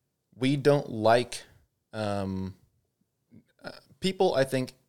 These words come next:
particularly Christians, want to be compassionate and loving, and,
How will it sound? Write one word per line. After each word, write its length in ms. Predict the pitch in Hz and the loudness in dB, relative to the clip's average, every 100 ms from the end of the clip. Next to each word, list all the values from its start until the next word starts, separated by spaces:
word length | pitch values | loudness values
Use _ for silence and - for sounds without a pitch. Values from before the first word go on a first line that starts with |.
| - - | -20 -6
particularly 320 | 113 107 98 | -2 0 2
Christians, 480 | 175 175 104 98 - - _ _ | 0 0 -2 -2 -6 -14 _ _
want 240 | 113 127 | 2 2
to 60 | - | 2
be 100 | 123 | -4
compassionate 720 | 123 123 131 139 135 95 - | -2 0 4 4 4 -4 -6
and 180 | 110 113 | -4 2
loving, 380 | 131 95 82 - - | 2 2 -4 -10 -4
and, 340 | 113 104 95 | -2 -2 -4